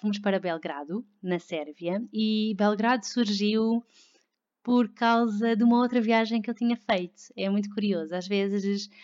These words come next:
ahm, incluímos cidades ou roteiros por causa de pessoas que conhecemos noutros contextos. E foi o caso que acon-, foi, foi o caso de Belgrado. Eu, hum, em dois mil e treze, fiz voluntariado na Rússia, em Volgogrado.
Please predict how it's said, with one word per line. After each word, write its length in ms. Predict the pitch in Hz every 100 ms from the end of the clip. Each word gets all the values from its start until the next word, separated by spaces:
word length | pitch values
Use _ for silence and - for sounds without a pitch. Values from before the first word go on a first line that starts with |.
| - _
ahm, 560 | - 190 185 185 185 196
incluímos 640 | 196 202 208 214 220 214 -
cidades 420 | 202 180 202 190
ou 60 | 190
roteiros 420 | - 190 202 202
por 120 | -
causa 300 | - 202 208
de 120 | 208
pessoas 340 | - - 214 208
que 100 | _
conhecemos 580 | 220 208 202 208 214 214
noutros 260 | 220 -
contextos. 720 | - 233 - 220 202 - - - - -
E 60 | 196
foi 160 | - 220
o 40 |
caso 420 | 214 220 214 202
que 80 | 208
acon-, 300 | 214 214 214 -
foi, 200 | - 226
foi 120 | 214
o 40 |
caso 220 | 208 226 208
de 60 |
Belgrado. 500 | 220 226 240 220 190 -
Eu, 260 | - 208 202
hum, 640 | 208 202 202 196 196 196 -
em 120 | 202
dois 140 | 208 202
mil 160 | 208
e 100 | 208 208
treze, 500 | 175 160 151 _ _ _ - -
fiz 600 | _ - 202 185 175 175
voluntariado 840 | 180 185 214 220 202 202 185 165 165
na 100 | 170
Rússia, 600 | 170 165 - - 160 185 _ _ -
em 360 | 190 180 175 180
Volgogrado. 680 | 190 196 180 160 135 147